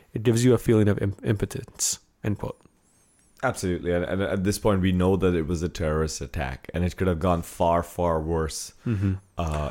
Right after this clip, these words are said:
Speaker 2: if, if the attackers had been more competent. So this, it's shocking to me that, that this game was allowed to be played. It has to, I mean, I, I, I wouldn't be able to leave the house if someone was coming to get me and had failed in trying to kill me, you know? So, so the fact that these guys were expected to go out there in front of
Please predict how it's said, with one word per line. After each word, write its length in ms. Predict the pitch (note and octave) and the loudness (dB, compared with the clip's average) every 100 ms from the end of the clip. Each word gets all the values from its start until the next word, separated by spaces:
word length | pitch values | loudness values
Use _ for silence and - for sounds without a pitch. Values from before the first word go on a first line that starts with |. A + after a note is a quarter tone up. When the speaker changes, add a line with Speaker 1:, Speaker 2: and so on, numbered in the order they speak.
| - | -4
Speaker 2:
if, 260 | F#2 F2 - | -4 -4 -6
if 160 | F#2+ | -6
the 120 | - F2+ | 0 0
attackers 480 | - E2+ E2 E2 | 0 -2 -2 -4
had 180 | F2+ D#2 | -4 -4
been 180 | D#2 D2+ | -4 -4
more 180 | D2+ D2 | -4 -6
competent. 600 | - C#2 - C#2 B1+ - | -6 -8 -6 -8 -10 -6
So 260 | - F#2+ F2+ | 2 4 4
this, 260 | G2+ A#2+ - | 2 0 0
it's 200 | C#3 - | 0 0
shocking 580 | - - C3 C#3 D#3 D3+ | 0 2 2 2 2 2
to 60 | |
me 260 | C#3+ C#3+ D3+ | 2 2 0
that, 420 | - A#2 A#2 F#2+ | -2 0 2 2
that 140 | G#2+ | 2
this 140 | G2+ F#2+ | 2 2
game 160 | A2 | 2
was 140 | G#2 G2 | 2 2
allowed 240 | G2 G2 | 4 4
to 60 | G2+ | 2
be 80 | G2 | 0
played. 260 | G#2 G2 | 2 0
It 160 | - G#2+ | 0 -2
has 340 | - B2 - | 0 -2 -4
to, 80 | - | -4
I 40 | C3+ | 0
mean, 160 | C#3 - - - - _ _ _ - - | 0 -2 -14 -20 -20 _ _ _ -10 -6
I, 280 | - G2+ - | -4 -4 0
I, 220 | D#3+ F3+ - | 2 2 2
I 120 | E3+ | 2
wouldn't 180 | G3 A3+ | 4 6
be 40 | A#3 | 4
able 100 | G#3 | 4
to 60 | D3 | 6
leave 220 | C#3 C#3+ | 6 4
the 80 | C3 | 0
house 640 | - A#2 A#2 F2 - - - | 0 2 4 2 0 -4 -4
if 80 | - | -2
someone 380 | A#2 G#2+ G#2+ G#2+ | 2 4 4 2
was 100 | G#2 | 0
coming 220 | G2 F#2+ | 2 2
to 60 | |
get 240 | F2 F2+ - | 2 0 0
me 120 | F2+ | 0
and 100 | F2 | 2
had 320 | F2+ F2 E2 | 2 0 -4
failed 380 | - G2+ F2+ F2+ | -2 2 4 4
in 100 | F2 | 0
trying 200 | - F2 | -2 -4
to 60 | F2 | -2
kill 200 | F#2 E2 | -2 -2
me, 140 | D#2 | -2
you 80 | E2 | 0
know? 160 | G2+ | 0
So, 200 | - A2 F#2+ | 0 -2 -2
so 160 | A2+ | -4
the 80 | G2+ | -2
fact 240 | B2 A#2+ A#2+ | 0 -2 0
that 40 | |
these 220 | A#2+ G2+ | 0 0
guys 240 | F#2 G#2+ G#2 | 2 2 4
were 80 | |
expected 460 | F#2+ - F#2+ - F2 | 2 0 -2 -2 -4
to 60 | F#2+ | 0
go 180 | F2+ | 4
out 160 | F2+ E2+ | 4 2
there 100 | F#2 | 2
in 100 | F2+ | 0
front 200 | F#2 | 0
of 80 | F2+ | 0